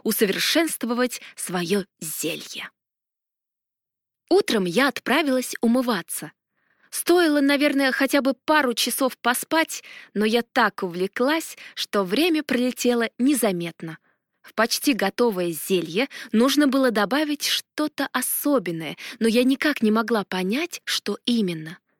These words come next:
Закрепить стихию земли можно было горстью песка, огня — добавлением тлеющего уголька, воды — капли из родника, а вот ветра...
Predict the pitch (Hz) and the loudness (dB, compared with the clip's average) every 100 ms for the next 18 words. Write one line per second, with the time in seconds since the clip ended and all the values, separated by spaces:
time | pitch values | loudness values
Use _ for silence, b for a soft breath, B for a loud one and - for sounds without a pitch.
0 | _ _ - 202 277 285 302 240 - - | _ _ -4 -2 2 2 2 0 -4 0
1 | 262 - 247 190 196 226 302 349 269 311 | 0 2 2 0 2 2 4 4 2 2
2 | 294 269 285 240 233 226 - 294 - 359 | 0 2 0 2 2 0 -2 -2 0 -4
3 | - - 185 - B B B B - 190 | -4 -4 -4 -4 B B B B -2 -2
4 | 190 185 202 311 B B 208 202 185 240 | 0 2 2 2 B B 0 2 2 2
5 | 311 330 - 196 214 - 254 277 262 302 | 4 2 2 0 2 0 -2 -2 0 0
6 | 302 - 165 151 b b b b 202 220 | -2 -4 -4 -4 b b b b 0 2
7 | 220 202 349 415 B B 240 240 277 320 | 2 2 0 0 B B 0 2 2 0
8 | 302 285 330 349 381 - 185 160 b b | 0 0 0 0 -2 -2 -2 -4 b b
9 | b b - 185 175 185 - 156 160 220 | b b -8 -6 -4 -6 -6 -10 -4 -2
10 | 349 - 208 175 160 | -2 -4 -8 -6 -8